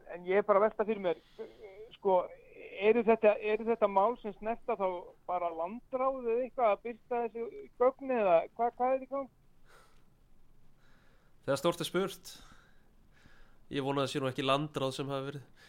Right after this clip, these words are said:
Speaker 2: framin hérna. Um,
Speaker 1: mér finnst bara að það eigi að birta öll þessi gögn
Speaker 2: Já,
Speaker 1: og mér finnst
Speaker 2: sammála
Speaker 1: að
Speaker 2: því.
Speaker 1: eigi að birta öll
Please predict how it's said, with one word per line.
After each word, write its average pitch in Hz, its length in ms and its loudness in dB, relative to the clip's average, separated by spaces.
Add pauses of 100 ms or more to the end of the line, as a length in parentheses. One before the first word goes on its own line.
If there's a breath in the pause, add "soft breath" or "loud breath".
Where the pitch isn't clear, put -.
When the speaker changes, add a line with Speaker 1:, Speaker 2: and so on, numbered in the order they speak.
(420 soft breath)
Speaker 2:
framin 135 320 2
hérna. 147 260 0 (480 loud breath)
Um, 123 360 -8 (1600 soft breath)
Speaker 1:
mér 202 220 2
finnst 240 300 -4
bara 185 240 8
að 165 80 6
það 165 80 8
eigi 190 160 6
að 165 100 2
birta 190 320 0
öll 175 100 0
þessi 160 260 -8
gögn 151 300 -4
Speaker 2:
Já, 151 60 -4
Speaker 1:
og 170 140 0
mér - 140 -6
finnst 160 120 -6
Speaker 2:
sammála 117 160 -4
Speaker 1:
að 175 100 0
Speaker 2:
því. 170 60 0
Speaker 1:
eigi 170 100 2
að 160 80 -10
birta 196 280 -4
öll 180 180 2